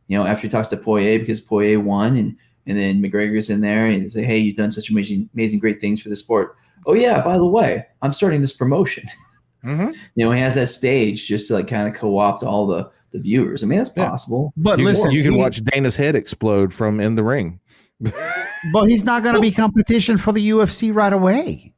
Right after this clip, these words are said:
Speaker 3: I mean,
Speaker 2: Not
Speaker 3: that,
Speaker 2: right
Speaker 3: that,
Speaker 2: away,
Speaker 3: that,
Speaker 2: but
Speaker 3: that will take time. And listen, he and Dana are, are, are, I think, have a pretty good relationship that
Speaker 2: Yeah.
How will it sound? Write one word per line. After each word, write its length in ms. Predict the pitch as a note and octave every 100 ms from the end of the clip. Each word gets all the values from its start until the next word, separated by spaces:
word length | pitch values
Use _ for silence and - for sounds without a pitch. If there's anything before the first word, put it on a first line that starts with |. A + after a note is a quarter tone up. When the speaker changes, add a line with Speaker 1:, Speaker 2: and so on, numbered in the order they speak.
| _ _ -
Speaker 3:
I 80 | F3+
mean, 140 | A#3
Speaker 2:
Not 80 | F#3+
Speaker 3:
that, 140 | G3
Speaker 2:
right 200 | C3 A#2+
Speaker 3:
that, 100 | A2
Speaker 2:
away, 360 | G2+ G#2 D3+ A#2+
Speaker 3:
that, 100 | D3+
Speaker 2:
but 320 | D#3+ F3+ F3
Speaker 3:
that 140 | F3 E4
will 100 | F#4+
take 260 | B3+ A#3
time. 200 | C4+ D#4 - - -
And 160 | D#3
listen, 340 | G#3 F#3 C3 G2+
he 180 | D3+
and 180 | B3+ B3+
Dana 260 | D3 D3+ D3
are, 320 | C#3 C#3 C3
are, 180 | D3 C#3+
are, 240 | D3+ D3 -
I 80 | D3+
think, 280 | - D#3+ D3
have 240 | D3 D#3+
a 60 | D#3
pretty 260 | - F3
good 160 | D#3+ D3+
relationship 680 | C#3+ C3+ C3 E3 D#3 F#3+ F3+
that 160 | D#3 D3+
Speaker 2:
Yeah. 220 | G#2+ B1+